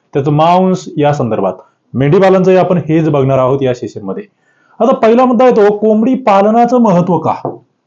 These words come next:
कशासाठी पाळल्या जातात कोंबड्या? बघा, तर या ठिकाणी पहिला मुद्दा जो आहे तो म्हणजे अंड्याचं आणि मांसाचं उत्पादन करणं. अंडे भेटतात, मांस भेटतं. दुसरं सगळ्यात महत्त्वाचं, कोंबड्यांसाठी कमी जागेमध्ये हा व्यवसाय करता येतो, खूप कमी जागेमध्ये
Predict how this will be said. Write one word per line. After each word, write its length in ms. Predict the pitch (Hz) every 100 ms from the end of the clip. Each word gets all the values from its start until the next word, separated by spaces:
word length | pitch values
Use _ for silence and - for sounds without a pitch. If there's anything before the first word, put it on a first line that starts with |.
| _ _ _ _
कशासाठी 680 | - 247 262 240 196 220 196 _
पाळल्या 400 | 156 151 151 151 151 -
जातात 320 | 135 135 135 -
कोंबड्या? 280 | 120 87 - _ _ _ _ -
बघा, 200 | 107 135 143 - _ _ _ _ _ _ -
तर 100 | 240
या 140 | 247
ठिकाणी 200 | 254 254
पहिला 300 | 247 214 233
मुद्दा 220 | 240 214
जो 100 | 226 226
आहे 220 | 190 185
तो 120 | 214
म्हणजे 180 | 220 226
अंड्याचं 480 | 180 185 208 214 233
आणि 160 | 226
मांसाचं 500 | 202 190 190 196 220
उत्पादन 640 | 185 147 - 156 156 160 147
करणं. 280 | 120 107 90 _ _
अंडे 300 | 120 156 208
भेटतात, 380 | 196 185 208 214 - _ _ 104
मांस 360 | 117 131 131
भेटतं. 340 | 123 123 131 135 - _ _ _ 127
दुसरं 480 | 196 208 277 196
सगळ्यात 320 | 135 170 190 185
महत्त्वाचं, 380 | 165 135 120
कोंबड्यांसाठी 580 | 120 175 196 240 220 220
कमी 320 | 233 170 165
जागेमध्ये 560 | 175 160 160 160 160 151
हा 140 | 147
व्यवसाय 460 | 147 113 110 117 107
करता 260 | 107 - 87
येतो, 160 | 113 233
खूप 180 | 233
कमी 260 | 156 143 156
जागेमध्ये 640 | 147 131 139 135 117 123